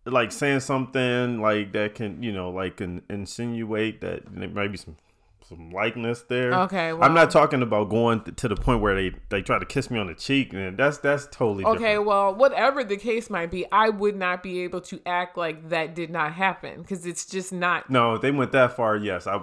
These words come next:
Speaker 1: I would, I would agree with you. I can't, uh, I can't undo that.
Speaker 2: Well,
Speaker 1: But
Speaker 2: what could they d-, to me, there is nothing that somebody could do that
Speaker 1: <laughs>
Speaker 2: I could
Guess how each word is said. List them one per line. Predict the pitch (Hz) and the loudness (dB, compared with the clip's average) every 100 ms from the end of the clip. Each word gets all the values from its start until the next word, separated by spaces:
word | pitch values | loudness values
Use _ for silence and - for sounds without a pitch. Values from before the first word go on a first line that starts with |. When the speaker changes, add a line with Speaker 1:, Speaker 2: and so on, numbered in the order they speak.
| - | -2
Speaker 1:
I | 104 | -2
would, | 104 98 98 - | -2 -6 -8 -4
I | 107 | -2
would | 101 113 | -2 -2
agree | 98 110 139 | -2 2 2
with | 110 - | 0 -4
you. | 95 | -6
I | 95 | -4
can't, | 123 113 - | -4 -4 -2
uh, | 110 110 | -2 0
I | 104 | 0
can't | 107 127 120 | 0 -2 -4
undo | 117 104 90 139 | -2 -2 0 0
that. | 101 82 80 - | 0 -8 -10 0
Speaker 2:
Well, | 214 | 2
Speaker 1:
But | 262 | 4
Speaker 2:
what | 339 - | 2 0
could | 370 | -4
they | 277 311 | -2 -4
d-, | - - 202 - - | -6 -14 -16 -16 -2
to | 254 | 0
me, | 247 370 | 0 0
there | 466 269 | 2 2
is | 277 | 2
nothing | 226 226 208 | 2 0 0
that | 185 | -2
somebody | 214 202 185 | 0 0 0
could | 185 202 | -2 -4
do | 185 180 170 | 0 0 2
that | 190 180 - | 2 2 2
Speaker 1:
<laughs> | |
Speaker 2:
I | 208 | 0
could | 202 220 | 0 0